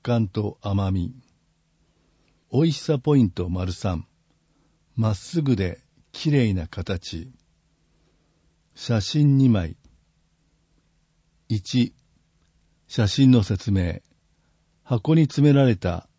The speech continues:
白根きゅうり王子。二、写真の説明。四本の鮮やかな色と艶の白根きゅうり王子。写真終わり。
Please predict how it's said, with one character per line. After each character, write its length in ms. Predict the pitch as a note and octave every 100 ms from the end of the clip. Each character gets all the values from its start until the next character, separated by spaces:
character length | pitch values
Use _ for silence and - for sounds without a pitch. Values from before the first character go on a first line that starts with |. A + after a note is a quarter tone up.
| -
白 280 | - C#3+
根 160 | D3+ D3+
き 120 | -
ゅ 100 | C#3
う 20 |
り 140 | C3 C3
王 180 | B2 F#2+
子。 240 | E2 D#2 - _ _ _ _ _ _ _ _ _ _ -
二、 320 | A#2 A2+ A2 - _ _ _ _ _ _ _ _ _
写 240 | - B2
真 240 | G2+ C3+ B2+
の 100 | A2
説 300 | A2+ G2+ G#2+
明。 260 | G2 F2 - _ _ _ _ _ _ _ -
四 240 | C#3 E3+
本 300 | D3+ A#2 G2+ F#2
の 200 | F2 - _
鮮 300 | - A#2 A2+
や 120 | D#3 C3+
か 140 | G#2+
な 200 | F#2 F#2
色 260 | - A2+ C3+
と 140 | C#3
艶 260 | - C3+ C3
の 280 | B2 A#2 - _
白 320 | - B2 B2+
根 140 | A#2+
き 140 | G2+ -
ゅ 80 | G#2+
う 40 |
り 120 | G#2 G2+
王 160 | F2+
子。 260 | D#2+ E2 E2 _ _ _ _ _ _ _ _
写 260 | _ - A2+
真 400 | - B2 A2 - -
終 80 |
わ 160 | G2+ G2+
り。 240 | F2 -